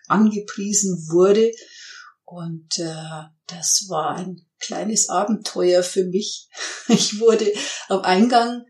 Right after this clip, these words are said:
der Damenabteilung wurde ich schon empfangen von einem neonpinkfarbenen Jäckchen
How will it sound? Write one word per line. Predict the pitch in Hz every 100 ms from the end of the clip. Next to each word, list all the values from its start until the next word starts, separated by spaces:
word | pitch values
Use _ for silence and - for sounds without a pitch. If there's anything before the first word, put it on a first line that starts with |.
| _
der | 190 180 180
Damenabteilung | 175 175 196 180 - 170 160 185 175
wurde | 175 175
ich | 180
schon | - 175 175
empfangen | 175 - 160 180 190
von | 180 175 170
einem | - 147 175 180 175 -
neonpinkfarbenen | 180 185 202 202 202 - 202 214 - - - - 170 180 175
Jäckchen | 175 175 - - 196 208 214